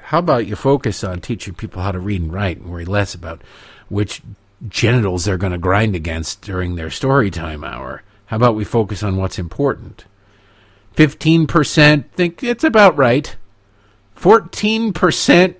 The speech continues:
weren't in town that month. I don't know how you get to fourteen percent of people not having an idea. But fifty-nine percent say that it's gone too far. These cultural matters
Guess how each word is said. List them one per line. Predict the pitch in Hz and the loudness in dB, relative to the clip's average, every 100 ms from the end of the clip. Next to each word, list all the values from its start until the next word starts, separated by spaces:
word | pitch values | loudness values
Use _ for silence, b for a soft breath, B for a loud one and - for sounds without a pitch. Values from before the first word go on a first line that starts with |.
| _ | _
weren't | 139 143 165 | 2 4 6
in | 170 | 4
town | - 143 165 165 | 4 4 6 6
that | 131 107 | 6 4
month. | 98 101 | 0 2
I | 131 | 4
don't | 147 | 6
know | 143 | 6
how | 147 | 6
you | 165 | 6
get | 151 151 | 4 2
to | 123 | 0
fourteen | - 156 156 156 143 | 2 2 2 0 0
percent | 135 120 131 | 0 -2 0
of | 123 | -2
people | 123 113 113 | -2 -4 -4
not | 107 110 104 | -2 -2 0
having | 107 104 98 | -2 -2 -6
an | 90 | -8
idea. | 87 98 98 92 B B B B B B B | -8 -6 -6 -8 B B B B B B B
But | 117 127 | 0 2
fifty-nine | - - 190 - 180 165 180 185 | 2 2 2 2 4 6 6 6
percent | - 165 156 143 | 6 6 4 2
say | 123 131 | 2 2
that | 131 | 2
it's | 131 | 0
gone | - 107 104 | 0 0 0
too | 101 117 123 | 4 4 4
far. | - 165 139 95 | 4 4 4 2
These | 107 123 | 0 -2
cultural | - - 151 170 - 180 180 180 160 | -4 0 0 0 -4 0 2 2 0
matters | 120 120 113 117 123 123 - - | -2 -2 -2 -2 -2 -4 -10 -18